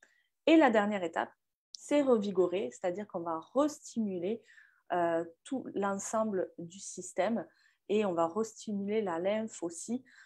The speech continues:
avec, euh, les huiles essentielles d'orange sauvage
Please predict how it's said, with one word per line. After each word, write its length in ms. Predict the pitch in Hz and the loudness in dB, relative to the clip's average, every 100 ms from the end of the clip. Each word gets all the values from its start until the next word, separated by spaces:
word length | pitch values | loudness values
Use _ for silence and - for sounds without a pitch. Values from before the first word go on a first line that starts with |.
| - - | -18 -4
avec, 460 | 196 185 214 226 | -2 0 -4 0
euh, 180 | 190 180 | 2 2
les 160 | 175 175 | 0 -4
huiles 120 | 208 196 | -4 -6
essentielles 520 | 185 170 165 220 214 | -6 -8 -6 -6 -4
d'orange 380 | 190 175 175 - | -4 -4 -6 -6
sauvage 540 | 170 165 185 214 | -6 -2 -2 -4